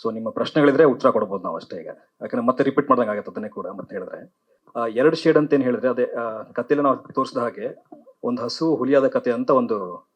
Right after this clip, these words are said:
ತೋರಿಸ್ತೀವಿ. ಆ, ಮ್ಯಾನೇಜ್ ಮಾಡೋದಕ್ಕೇನಿಲ್ಲ, ಕಥೆಯಲ್ಲಿ ಆ ಕ್ಯಾರೆಕ್ಟರ್ನ ತುಂಬಾ ಚೆನ್ನಾಗಿ ನೀಟಾಗಿ ನಂಗೆ ಎಕ್ಸ್‌ಪ್ಲೈನ್ ಮಾಡಿದ್ರು. So ನಂಗೆ ಆಕ್ಟ್ ಮಾಡೋದಕ್ಕೆ ತುಂಬಾ, ಆ, ಅನುಕೂಲ ಆಯ್ತು, ಅಂದ್ರೆ ಈಸಿ ಆಯ್ತು ಅದು. ಎರಡು ಶೇಡ್ ಕೂಡ, ಅಂದ್ರೆ ಶೇಡ್ ಇಲ್ಲ ಅದು actually.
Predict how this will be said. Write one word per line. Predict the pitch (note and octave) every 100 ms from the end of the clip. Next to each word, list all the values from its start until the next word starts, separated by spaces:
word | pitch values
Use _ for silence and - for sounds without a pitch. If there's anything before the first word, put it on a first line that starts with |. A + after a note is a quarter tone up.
| _ _ _ -
ತೋರಿಸ್ತೀವಿ. | A#2 - - E2 C#3 _ _ _ _ _ -
ಆ, | G#2+ G#2+ G#2+ G#2+ - _ _ - _ -
ಮ್ಯಾನೇಜ್ | B2+ E3 E3
ಮಾಡೋದಕ್ಕೇನಿಲ್ಲ, | E3 E3 D#3+ C3+ C#3
ಕಥೆಯಲ್ಲಿ | E3 C3 D#3+ D#3+ D#3+
ಆ | C#3+
ಕ್ಯಾರೆಕ್ಟರ್ನ | C3+ C3+ C#3+ B2
ತುಂಬಾ | C#3
ಚೆನ್ನಾಗಿ | C#3+ C#3+ B2+
ನೀಟಾಗಿ | C#3+ D3 C3+
ನಂಗೆ | B2+ A#2
ಎಕ್ಸ್‌ಪ್ಲೈನ್ | - B2+ A#2
ಮಾಡಿದ್ರು. | G#2+ E2+ A2+ - - - -
So | B2+
ನಂಗೆ | A#2+
ಆಕ್ಟ್ | A2+ D3+
ಮಾಡೋದಕ್ಕೆ | D3 C3+
ತುಂಬಾ, | B2+ C3+ D3 B2
ಆ, | A2+ - A2+ G2+ F#2+ -
ಅನುಕೂಲ | D3 D#3 B2+
ಆಯ್ತು, | F#2+ -
ಅಂದ್ರೆ | A2+ A2+
ಈಸಿ | C3+ C#3
ಆಯ್ತು | A2 -
ಅದು. | - - _ _ -
ಎರಡು | C3 C#3+
ಶೇಡ್ | D3 C#3
ಕೂಡ, | C#3+ D3
ಅಂದ್ರೆ | B2+
ಶೇಡ್ | - D3+ F#3
ಇಲ್ಲ | E3 C3+
ಅದು | F#2+
actually. | - - G2+ A#2